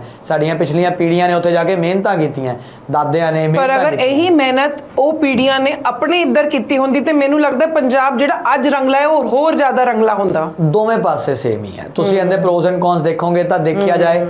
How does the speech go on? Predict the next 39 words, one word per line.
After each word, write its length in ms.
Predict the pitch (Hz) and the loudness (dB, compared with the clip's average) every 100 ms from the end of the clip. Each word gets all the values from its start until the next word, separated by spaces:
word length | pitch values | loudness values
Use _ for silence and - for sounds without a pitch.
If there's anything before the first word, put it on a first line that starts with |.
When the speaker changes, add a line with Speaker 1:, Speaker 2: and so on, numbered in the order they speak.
| 170 165 - | -6 -10 -10
Speaker 1:
ਜੋ 440 | 123 165 170 190 - | -2 2 2 2 0
ਏਟੀਜ਼ 480 | 170 160 180 185 180 | -2 -2 0 2 2
ਤੋਂ 140 | 190 | 0
ਨਾਈਨਟੀਜ਼ 480 | 175 156 156 170 170 | 0 -2 0 0 2
ਦੇ 80 | 170 | 2
ਵਿੱਚ 200 | 175 170 151 | 0 0 0
ਹਾਲਾਤ 300 | 151 143 156 | 0 0 0
ਸਰਕਾਰਾਂ 440 | 165 156 147 147 | -2 -2 0 0
ਨੇ 100 | 151 | -2
ਇੱਥੇ 180 | 147 160 | -2 -2
ਬਣਾਏ, 340 | 139 131 117 98 - - | -2 0 -2 -2 -8 -6
Speaker 2:
ਹੂੰ। 340 | 196 185 175 170 170 - | -4 -2 -4 -8 -4 -2
Speaker 1:
ਉਸ 200 | 180 180 | -2 0
ਵੇਲੇ 220 | 196 196 | 0 0
ਸਾਡੇ 240 | 185 165 | 0 0
ਯੂਥ 320 | 175 175 175 | 2 2 2
ਨੂੰ 160 | 170 151 | 0 0
ਡਿਸਅਪੀਅਰ 460 | 156 156 175 175 165 | 0 -2 0 0 0
ਕੀਤਾ 300 | 147 135 123 | -2 -2 -2
ਜਾ 180 | 117 | -4
ਰਿਹਾ 160 | 95 98 | -6 -12
ਸੀ। 120 | 92 - 208 | -16 -10 -4
Speaker 2:
ਹੂੰ। 280 | 196 180 165 - | -4 -4 -8 -6
Speaker 1:
ਸਾਡੇ 260 | 156 160 | -2 0
ਯੂਥ 400 | 175 156 170 180 | 2 2 2 2
ਨੂੰ 180 | 170 185 | 0 -2
ਪੱਚੀ 380 | 180 175 - 190 | -2 -4 -2 0
ਹਜ਼ਾਰ 260 | 180 175 175 | 2 2 0
ਮੁੰਡਾ 260 | 170 180 | 0 0
ਸਾਡਾ 220 | 175 160 | 0 0
ਗਾਇਬ 360 | 165 143 143 147 | 0 0 0 0
ਕਰਤਾ। 360 | 143 120 - - - - | -2 -2 -6 -16 -18 -10
Speaker 2:
ਹੂੰ। 420 | 190 180 160 151 - - - | -6 -4 -6 -10 -12 -10 -4
Speaker 1:
ਤੇ 140 | 180 185 | -2 0
ਉਸ 180 | 190 | 0
ਵੇਲੇ 260 | 180 208 214 | 0 0 0
ਕਿਸੇ 260 | 208 175 190 | 0 0 0
ਨਾ 100 | 185 | 0
ਕਿਤੇ 260 | 175 185 | 0 -2